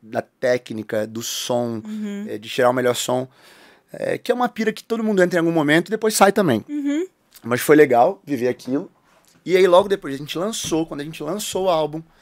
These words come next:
Speaker 1: veio a pandemia três dias depois.
Speaker 2: Nossa, que
Speaker 1: É, e aí a gente não conseguiu sentir na estrada o que funcionava e não funcionava. E a gente entendeu, quando eu falo a gente, os artistas e o nosso trabalho, que essa retroalimentação, ela é muito importante.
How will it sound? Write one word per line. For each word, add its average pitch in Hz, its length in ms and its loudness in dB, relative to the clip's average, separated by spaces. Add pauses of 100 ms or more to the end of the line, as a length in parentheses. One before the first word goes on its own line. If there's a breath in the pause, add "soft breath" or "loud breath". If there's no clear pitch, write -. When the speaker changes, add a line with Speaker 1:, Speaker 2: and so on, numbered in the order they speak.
(380 soft breath)
Speaker 1:
veio 120 320 -2
a 131 40 -2
pandemia 131 360 -6
três 135 240 -8
dias 143 160 -6
depois. 107 540 -10
Speaker 2:
Nossa, - 360 -20
que - 160 -20 (100)
Speaker 1:
É, 107 480 -14 (200)
e 131 140 -2
aí 135 300 0
a 135 40 -2
gente 143 220 -12
não 147 100 -10
conseguiu 170 320 -10
sentir 135 340 -10
na 117 100 -10
estrada 113 560 -8 (300 soft breath)
o 113 80 -16
que - 100 -16
funcionava 123 480 2
e 127 40 -2
não 120 60 -2
funcionava. 104 560 -6
E 117 140 2
a 131 40 6
gente 143 260 -10
entendeu, 135 520 -4 (120)
quando - 140 -20
eu 110 40 -14
falo 110 160 -4
a 104 40 -6
gente, 110 220 -12
os 101 100 -10
artistas 107 480 -12
e 104 40 -10
o - 20 -10
nosso 107 160 -12
trabalho, 113 400 -4 (520 loud breath)
que 131 240 -8
essa 127 180 -4
retroalimentação, 123 840 -4
ela 123 100 -6
é - 20 -6
muito 120 300 -10
importante. 104 600 -20